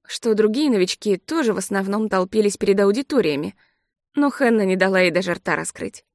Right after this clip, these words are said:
Она вдруг помрачнела. "Не могу я на это смотреть!" Вдруг выпалила она. "Ну, не могу и всё. Ты же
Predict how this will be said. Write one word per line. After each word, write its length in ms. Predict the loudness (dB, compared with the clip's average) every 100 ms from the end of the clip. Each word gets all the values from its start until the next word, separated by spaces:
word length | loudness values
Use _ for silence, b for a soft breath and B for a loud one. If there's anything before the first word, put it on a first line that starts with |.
| _ _ _ _
Она 220 | -2 0 2
вдруг 240 | 0 0
помрачнела. 680 | 0 -2 -2 -4 -6 -6 -12 _ _ _ _ _ _ _ 2
"Не 140 | 4
могу 300 | 4 4 4
я 140 | 4 2
на 120 | 0
это 120 | -2
смотреть!" 540 | -6 -6 -8 -10 -12 -20 _ _ _ _ _ _ _
Вдруг 340 | -10 0 0 2
выпалила 440 | -2 0 -2 -2
она. 220 | -4 -6 -10 _ _ _ _ _ _
"Ну, 260 | 2 2 0 _ _
не 160 | -2 2
могу 280 | 2 4 2
и 80 | 2
всё. 340 | 0 -2 -4 -8 _ _ _ _ _ -4
Ты 100 | -2
же 140 | -2